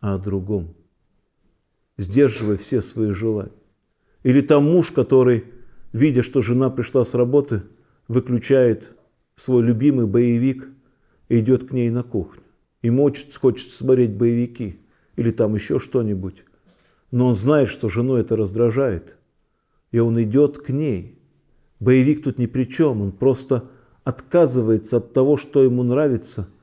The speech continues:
для того, чтобы быть с тем, кого он любит. Любовь очень тонкая вещь, и она нуждается в определенных отреченностях,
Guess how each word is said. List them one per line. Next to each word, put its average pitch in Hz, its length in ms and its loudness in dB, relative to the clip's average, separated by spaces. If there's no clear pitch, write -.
для 117 120 -4
того, 123 260 0
чтобы 110 340 -2
быть 123 240 -2
с - 100 -10
тем, 139 300 0
кого 113 380 -2
он 110 120 -4
любит. 101 540 -8
Любовь 123 600 0
очень 123 380 -4
тонкая 123 580 -4
вещь, 127 500 -6
и 123 400 2
она 123 680 0
нуждается 117 840 -2
в 104 60 -2
определенных 117 920 0
отреченностях, 123 1200 -8